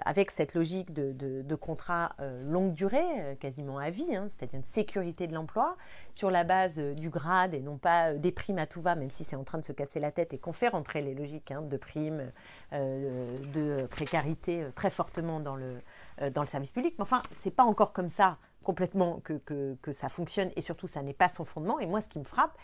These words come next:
c'est qu'on a quasiment, euh, on a plus de cinq millions, euh, de fonctionnaires. Si on prend tous les agents des services publics, on est autour de sept millions.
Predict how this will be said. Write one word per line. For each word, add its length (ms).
c'est 180
qu'on 200
a 220
quasiment, 680
euh, 420
on 100
a 200
plus 160
de 60
cinq 280
millions, 460
euh, 160
de 120
fonctionnaires. 800
Si 160
on 60
prend 160
tous 160
les 160
agents 220
des 80
services 300
publics, 280
on 100
est 120
autour 240
de 100
sept 260
millions. 360